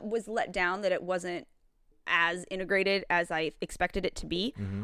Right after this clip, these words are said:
Speaker 1: I'm really grateful for that hype for bringing me back into the game, which, like,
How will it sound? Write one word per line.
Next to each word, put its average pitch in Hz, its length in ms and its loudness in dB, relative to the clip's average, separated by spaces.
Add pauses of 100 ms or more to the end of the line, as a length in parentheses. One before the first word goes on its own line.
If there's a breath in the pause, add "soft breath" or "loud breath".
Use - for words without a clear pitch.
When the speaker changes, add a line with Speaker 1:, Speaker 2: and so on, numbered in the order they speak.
Speaker 1:
I'm 190 200 10
really 220 240 12
grateful 226 440 4
for 208 120 -4
that 190 160 6
hype 202 200 4
for 202 80 -4
bringing 190 240 0
me 190 120 -2
back 185 240 4
into 180 120 -2
the 175 100 -4
game, 180 420 0
which, 175 240 -2
like, 160 160 -2